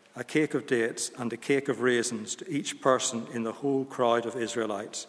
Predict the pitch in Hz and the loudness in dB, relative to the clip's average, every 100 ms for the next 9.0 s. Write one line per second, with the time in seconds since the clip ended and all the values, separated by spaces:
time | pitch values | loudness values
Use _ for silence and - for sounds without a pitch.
0 | - - - - - 120 113 123 120 120 | -16 -20 -20 -20 -10 -8 -6 0 2 4
1 | 123 123 113 107 104 107 113 - - - | 0 -2 -4 -2 -4 -4 -12 -18 -20 -20
2 | - - - - - - - - 113 123 | -20 -20 -20 -20 -20 -20 -20 -6 0 4
3 | 127 123 123 120 120 113 113 117 113 107 | 4 2 2 0 2 2 2 0 -2 -2
4 | 104 110 101 110 110 - - - _ _ | 0 -4 -4 -10 -12 -14 -16 -20 _ _
5 | _ _ _ _ _ _ _ _ _ _ | _ _ _ _ _ _ _ _ _ _
6 | _ - _ _ _ _ - 123 160 151 | _ -20 _ _ _ _ -4 0 4 4
7 | 135 127 - 135 127 143 123 113 120 131 | 4 2 4 4 4 0 0 0 -4 0
8 | 131 131 - 110 - 127 - 107 101 107 | 2 2 0 0 2 2 2 -4 -6 -10